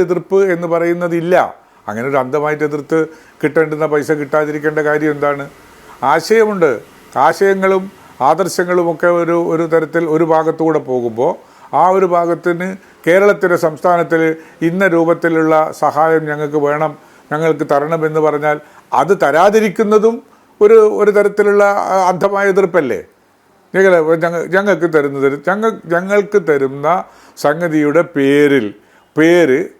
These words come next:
മാറ്റണം, അല്ലെങ്കിൽ പേര് അങ്ങനെ പേര് പറ്റില്ല എന്ന് പറയുമ്പോൾ അതിന് ഇപ്പോൾ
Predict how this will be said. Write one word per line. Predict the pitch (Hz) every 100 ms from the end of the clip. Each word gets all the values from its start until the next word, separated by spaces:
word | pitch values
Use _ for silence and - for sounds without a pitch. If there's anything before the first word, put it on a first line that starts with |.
| - 127
മാറ്റണം, | 131 131 131 113 139
അല്ലെങ്കിൽ | 151 147 139 151
പേര് | 156 170 147
അങ്ങനെ | 147 170 131
പേര് | 123 127 120
പറ്റില്ല | 117 - 127 113 90 _ _ _ -
എന്ന് | 185 208 180
പറയുമ്പോൾ | 156 160 151 135 98 - _ - 90
അതിന് | 104 147 165 165 165 165
ഇപ്പോൾ | 160